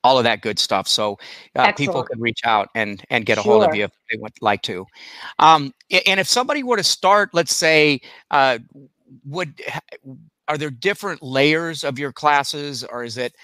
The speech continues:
Speaker 1: just jump in and go, at, but do it at your own pace? How do you, how do you coach through that?
Speaker 2: Great question. Um, I give levels and I give modifications. So what I typically do is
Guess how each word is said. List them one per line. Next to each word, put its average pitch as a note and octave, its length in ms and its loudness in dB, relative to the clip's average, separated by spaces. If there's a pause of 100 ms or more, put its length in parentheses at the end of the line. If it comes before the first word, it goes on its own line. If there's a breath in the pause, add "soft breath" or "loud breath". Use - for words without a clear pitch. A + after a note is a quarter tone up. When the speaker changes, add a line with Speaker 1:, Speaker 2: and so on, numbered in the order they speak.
(320 loud breath)
Speaker 1:
just C3 280 -2
jump C#3+ 320 0
in D3 120 2
and C3 160 0
go, C#3+ 560 2 (140)
at, A2 200 0
but A2+ 200 -4
do D3+ 160 -2
it D3 80 2
at C3 100 0
your B2+ 180 -4
own A#2 180 -4
pace? E3 520 4 (260 loud breath)
How D#3 140 2
do D3 60 -2
you, C3+ 180 -2
how D3+ 120 0
do D3 60 2
you C3 100 0
coach - 380 -4
through A#2+ 180 -8
that? F2+ 220 -4 (420)
Speaker 2:
Great G3 260 -2
question. F3 520 -4 (380 loud breath)
Um, F#3+ 460 -2 (320)
I G3 120 0
give A#3 280 -2
levels G#3+ 600 -2
and G3+ 100 -10
I G3 80 -8
give F#3+ 200 -10
modifications. F#3 960 -10
So F#3 100 -8
what F3 160 -4
I F3 120 -6
typically B3 360 -6
do F#3 240 -4
is F3+ 200 -6